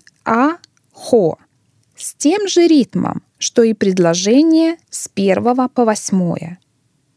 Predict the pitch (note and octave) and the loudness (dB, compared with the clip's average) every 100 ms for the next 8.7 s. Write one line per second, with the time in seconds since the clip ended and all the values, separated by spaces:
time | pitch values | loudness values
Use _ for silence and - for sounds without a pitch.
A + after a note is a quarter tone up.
0 | _ - F4+ - D#4 G#3 F3+ F#3+ G#4 - | _ 0 0 2 2 4 2 2 0 0
1 | - F3+ - _ _ D4+ F4+ A4+ G4+ G3+ | -4 -4 -6 _ _ -2 0 0 2 -2
2 | - D#3+ - - _ _ _ _ _ _ | -4 -8 -8 -14 _ _ _ _ _ _
3 | _ _ _ G3 F#3+ B3 - A#3+ - - | _ _ _ -4 0 -2 0 -2 -2 -2
4 | F3 E3 E3 F3+ A3 D4+ - E4 D#4+ D#4+ | -2 0 0 0 2 0 0 2 2 2
5 | D#4+ F4 E4 D#4+ D#4 E4 _ - - A3 | 2 2 2 2 0 -2 _ -20 -4 0
6 | G3 G3+ A#3 A#3 A3 G#3+ G3 F#3+ - - | 2 2 2 2 2 0 0 -4 -6 -10
7 | E3+ E3+ _ _ _ _ _ _ G#4+ - | -10 -14 _ _ _ _ _ _ 0 0
8 | - G#4 - D4+ G3 E3+ - | -4 -4 0 0 0 -4 -8